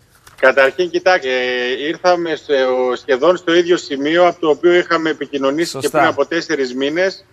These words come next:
Speaker 1: τότε που τα δέντρα ήταν, ε, ε, με πλήρη ανθοφορία, χωρίς καθόλου φύλλωμα.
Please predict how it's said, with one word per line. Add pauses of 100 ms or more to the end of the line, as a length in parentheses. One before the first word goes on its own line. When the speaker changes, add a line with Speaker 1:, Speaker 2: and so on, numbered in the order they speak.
(320)
Speaker 1:
τότε
που
τα
δέντρα
ήταν,
ε, (360)
ε, (1200)
με
πλήρη
ανθοφορία,
χωρίς
καθόλου
φύλλωμα.